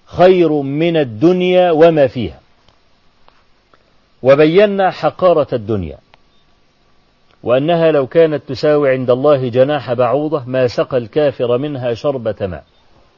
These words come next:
وأن حبها أصل كل خطيئة، وما تنافر اثنان في، في الدنيا إلا بسببها. يشوف الرسول عليه الصلاة والسلام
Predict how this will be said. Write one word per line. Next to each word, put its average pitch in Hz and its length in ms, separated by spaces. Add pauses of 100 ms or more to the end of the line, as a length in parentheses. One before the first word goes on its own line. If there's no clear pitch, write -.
(1600)
وأن 180 420
حبها 175 840
أصل 160 520
كل 185 500
خطيئة، 147 640 (1500)
وما 180 440
تنافر 165 680
اثنان 170 480
في، 135 180 (180)
في - 140
الدنيا 180 640 (100)
إلا 170 580
بسببها. 131 840 (2000)
يشوف 107 260
الرسول 110 300
عليه 127 100
الصلاة 123 240
والسلام 143 460